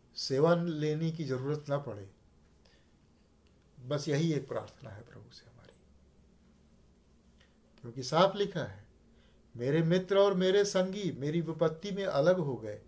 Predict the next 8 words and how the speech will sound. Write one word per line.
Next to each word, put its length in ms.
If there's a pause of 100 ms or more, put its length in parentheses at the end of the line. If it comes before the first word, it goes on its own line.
(560)
और 200
मेरे 280
कुटुंबी 560
भी 300 (520)
दूर 220
जा 200
खड़े 260
हुए।" 280